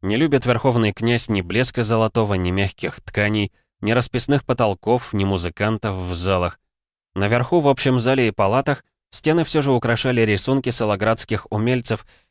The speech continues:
да и в горницах оконца блестели дорогим цветным стеклом, но излишеств князь не признавал. Наверное, у Игнеды в светлице стояли сундуки с разным добром-барахлом,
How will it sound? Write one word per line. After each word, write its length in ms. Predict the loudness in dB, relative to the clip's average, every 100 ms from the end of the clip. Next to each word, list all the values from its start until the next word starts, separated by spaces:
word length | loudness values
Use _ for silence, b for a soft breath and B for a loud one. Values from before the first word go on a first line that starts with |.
| -6
да 140 | 0
и 80 | 0
в 100 | 2
горницах 540 | 2 2 2 0 -6
оконца 440 | -6 -2 -2 -2 -2
блестели 420 | -2 -2 -2 -2
дорогим 460 | 0 0 0 -2 -4
цветным 400 | -6 -4 -4 -4
стеклом, 500 | -6 -4 0 0 0 _ _ _
но 160 | -6 -6
излишеств 720 | -4 -2 -2 -2 -2 -4 -12
князь 360 | -8 -4 -2 -2
не 100 | -4
признавал. 600 | -4 -2 0 2 0 -2 _ _ _ _ _ -4
Наверное, 480 | 0 2 4 2 2
у 100 | 2
Игнеды 460 | 2 4 4 4 0
в 60 |
светлице 560 | 0 -2 -2 -2 -2 -2
стояли 360 | -2 0 0
сундуки 500 | -2 -2 -2 -4 -4
с 100 | -2
разным 360 | 0 0 0 0
добром-барахлом, 920 | 0 0 0 0 0 0 0 0 0